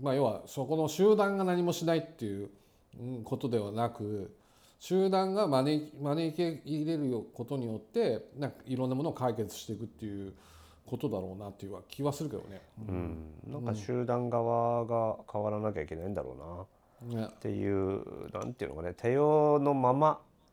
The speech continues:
Speaker 1: うん。
Speaker 2: なんか多様な人が一つになって、
Speaker 1: うん。
Speaker 2: えー、
Speaker 1: うん。
Speaker 2: 一つのことを目指すっていうのは全然多様じゃないなっていう気がしてさ。
Speaker 1: うんうんうんうんうんうんうんうん。
Speaker 2: じゃなくて、多様っていうんだったら、多様っていうのはもうバラバラのまんま
Speaker 1: うん。
Speaker 2: 存在できるっていう仕組みを作らないと、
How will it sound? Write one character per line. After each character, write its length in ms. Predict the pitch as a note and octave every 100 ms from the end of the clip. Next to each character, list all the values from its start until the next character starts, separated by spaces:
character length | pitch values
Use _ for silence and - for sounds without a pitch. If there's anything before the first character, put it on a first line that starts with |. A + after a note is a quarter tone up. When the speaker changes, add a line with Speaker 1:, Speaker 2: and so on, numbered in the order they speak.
| - _ _
Speaker 1:
う 40 | B2+
ん。 260 | A#2 G2+ G2+ _ _ _
Speaker 2:
な 80 | C3
ん 20 |
か 120 | A#2
多 120 | - C3+
様 160 | F3+
な 140 | G3+ F#3+
人 200 | - E3
が 280 | A2+ F#2+ - _ _ _ B2+
一 220 | A#2 F3+
つ 100 | D3
に 140 | G#2+
な 100 | F#2+
っ 60 | F#2
て、 160 | -
Speaker 1:
う 20 | -
ん。 40 | - _ _ -
Speaker 2:
え 280 | - - A#2+
ー、 60 | G#2+
Speaker 1:
う 20 |
ん。 40 |
Speaker 2:
一 160 | - E3
つ 100 | D#3
の 80 | G#2
こ 100 | F2+
と 100 | E2+
を 40 |
目 100 | F2+
指 120 | F#2
す 120 | F2+ -
っ 40 |
て 80 | F#2
い 40 |
う 20 |
の 100 | E2 D#2+
は 80 |
全 140 | E2+ G2
然 120 | A2
多 120 | -
様 120 | A2
じ 80 | A2+
ゃ 40 | A2+
な 100 | A#2
い 60 |
な 80 | C#2+
っ 40 |
て 180 | - -
い 80 | D3
う 40 |
気 40 | C3+
が 80 | A2+
し 80 |
て 60 | C3
さ。 100 | A#2
Speaker 1:
う 360 | G#2 G2+ - C3
ん 20 |
う 40 |
ん 0 |
う 40 | C3
ん 160 | A#2+
う 20 |
ん 20 | A2+
う 60 |
ん 160 | A#2+ G#2
う 60 | A#2
ん 160 | G2+
う 40 | G#2+
ん 0 |
う 20 |
ん。 40 |
Speaker 2:
じ 80 | G#2+
ゃ 40 |
な 120 | A#2 G#2+
く 100 | G2
て、 300 | G2 F2 -
多 100 | -
様 140 | A2 C3+
っ 40 |
て 140 | D3 C#3+
い 40 |
う 80 | D3+
ん 40 |
だ 100 | B2+
っ 80 | F2
た 100 | -
ら、 140 | F2+
多 140 | F2+ G2
様 520 | G#2+ A#2 A#2 A#2 A#2
っ 140 | A2+
て 80 | -
い 60 | B2
う 40 |
の 100 | A#2
は 100 | E2
も 160 | F2 F2+
う 40 |
バ 140 | E2 F#2
ラ 80 |
バ 120 | G2+ B2
ラ 80 |
の 120 | C3 B2+
ま 120 | A#2+
ん 140 | B2
ま 180 | B2 B2 - _ _ _
Speaker 1:
う 80 | C3+
ん。 200 | A#2 G2
Speaker 2:
存 280 | - - A2+
在 180 | A#2 A#2+
で 140 | A2
き 120 | A2 C3+
る 100 | F#2
っ 20 |
て 220 | - -
い 120 | D#2+
う 60 | D#2
仕 140 | -
組 180 | - G2
み 40 |
を 60 | G2+
作 180 | - G#2
ら 120 | G2+
な 100 | F2
い 40 | D#2+
と、 340 | - - -